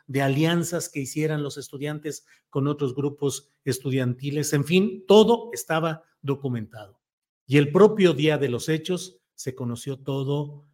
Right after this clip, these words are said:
en tiempo real, hora tras hora, minuto tras minuto, y a estas alturas la gran barrera que queda es la barrera de la responsabilidad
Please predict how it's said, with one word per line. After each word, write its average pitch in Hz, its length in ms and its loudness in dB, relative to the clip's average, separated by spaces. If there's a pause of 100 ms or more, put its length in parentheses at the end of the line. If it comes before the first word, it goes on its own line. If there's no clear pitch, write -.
(120)
en 127 200 -4
tiempo 185 340 -2
real, 117 480 -4 (260)
hora 185 360 2
tras - 300 -2
hora, 117 380 -4
minuto 160 460 0
tras 147 240 -6
minuto, 214 580 -2 (380)
y 214 380 0
a 143 100 0
estas 165 320 -4
alturas 214 720 -4 (220)
la 107 180 -6
gran 180 320 -2
barrera 151 420 -4
que - 160 -14
queda 170 420 -6 (260)
es 131 100 -8
la 135 100 -4
barrera 135 560 -6 (140)
de 123 200 -4
la 120 120 -2
responsabilidad 117 1000 -8